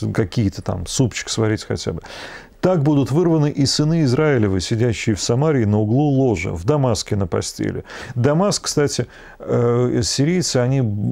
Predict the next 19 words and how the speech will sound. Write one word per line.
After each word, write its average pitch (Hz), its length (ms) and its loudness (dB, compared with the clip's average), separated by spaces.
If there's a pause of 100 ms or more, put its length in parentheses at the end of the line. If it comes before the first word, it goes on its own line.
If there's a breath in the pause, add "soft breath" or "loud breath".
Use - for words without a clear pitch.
родственный, 143 600 0
в 113 80 2
общем, 123 260 -2
немножечко 117 540 0
народ, 156 300 2
и, - 20 2
главное, 131 340 2
дружественный 107 800 0
для 107 180 2
Северного 104 460 0
Израильского 127 500 2
царства. 202 400 0
Как - 280 -2
правило, 101 540 2
там 107 220 -2
есть 107 260 -2
и 123 40 2
вражда, 147 480 0
но, 156 180 0